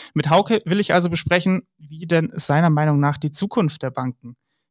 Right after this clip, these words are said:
im Leverage Finance Geschäft aussehen kann und wie sich perspektivisch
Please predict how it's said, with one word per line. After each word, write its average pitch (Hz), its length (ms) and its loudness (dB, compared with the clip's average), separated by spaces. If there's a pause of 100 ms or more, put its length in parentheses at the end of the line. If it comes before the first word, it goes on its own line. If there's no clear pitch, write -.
(120)
im 147 320 2
Leverage 143 500 0
Finance 143 400 0
Geschäft 139 380 -6
aussehen 202 320 0
kann 202 300 -2 (160)
und 208 500 -4
wie 160 140 -8
sich 165 220 -4
perspektivisch 170 840 -2